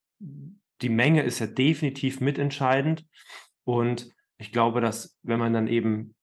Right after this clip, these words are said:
versucht, seinen Konsum deutlich zu verringern, äh, dass es auf jeden Fall auch positive Effekte hat. Ich meine, du hast jetzt schon richtig gesagt, man muss wahrscheinlich einmal wirklich komplett drauf verzichten,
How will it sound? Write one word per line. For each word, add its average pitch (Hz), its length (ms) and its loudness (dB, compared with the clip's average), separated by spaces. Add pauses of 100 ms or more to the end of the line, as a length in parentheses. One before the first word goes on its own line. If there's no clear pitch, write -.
(180)
versucht, 127 540 0
seinen 110 220 0
Konsum 117 480 -2
deutlich 135 380 2
zu - 120 -6
verringern, 143 720 2 (340)
äh, 120 480 4
dass 113 200 -4
es 110 120 -6
auf - 200 -6
jeden 127 220 4
Fall 135 220 0
auch 113 160 -2
positive 117 500 -2
Effekte 117 400 -2
hat. 101 240 -4 (380)
Ich - 60 -4
meine, 120 200 4
du 131 120 4
hast 139 180 2
jetzt - 140 -2
schon 127 120 4
richtig 135 220 2
gesagt, 117 500 2
man 127 120 2
muss 127 180 0
wahrscheinlich 120 480 0
einmal 120 460 2
wirklich 117 240 -4
komplett 123 500 0
drauf 147 220 4
verzichten, 156 640 2